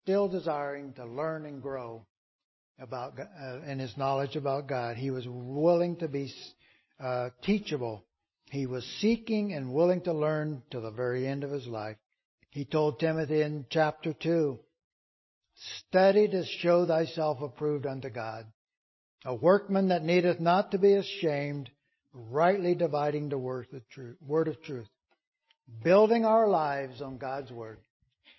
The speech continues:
And God never said that when you reach fifty or sixty-five or whatever, you can just put the Bible on the shelf, you've done it all.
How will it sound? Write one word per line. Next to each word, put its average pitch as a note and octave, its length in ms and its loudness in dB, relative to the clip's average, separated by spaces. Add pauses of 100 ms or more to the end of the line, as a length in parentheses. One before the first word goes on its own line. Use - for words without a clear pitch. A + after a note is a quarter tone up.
(1800)
And C3 260 -2
God C#3 240 2
never D3 300 -2
said C#3+ 340 -2
that B2 100 -8
when B2 160 -12
you B2+ 140 -8
reach C3 380 -10
fifty C#3 400 -12
or C3 100 -14
sixty-five C3 880 -12
or A#2+ 60 -12
whatever, B2+ 580 -8 (500)
you C#3 140 -14
can B2 80 -16
just B2 220 -12
put D3+ 160 -8
the - 40 -6
Bible C#3+ 440 -4
on C#3 160 -6
the C#3 60 -10
shelf, B2 440 -10
you've B2+ 180 -12
done A#2+ 240 -10
it A2+ 120 -12
all. G#2 240 -16